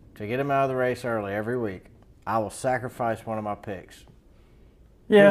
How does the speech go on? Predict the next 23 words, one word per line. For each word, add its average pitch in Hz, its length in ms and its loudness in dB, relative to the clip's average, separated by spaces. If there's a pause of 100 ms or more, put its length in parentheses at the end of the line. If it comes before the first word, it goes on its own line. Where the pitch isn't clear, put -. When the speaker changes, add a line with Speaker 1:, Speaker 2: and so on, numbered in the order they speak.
Speaker 1:
You 139 60 2
know, 139 60 -6
eventually 139 480 2
he'll 135 120 2
be 131 140 2
a 113 80 0
dark 127 380 2
horse. 110 300 -4
I 113 60 -10
mean, 113 160 -4
as 101 140 -6
bad 117 340 0
as 123 80 -2
he 120 100 -2
ran 123 240 2
at 98 140 -8
Kansas, 123 540 -4
he's 117 200 -10 (220)
pretty 113 160 -4
much 117 220 -4
a - 20 -10
dark 113 320 0
horse. 104 400 -8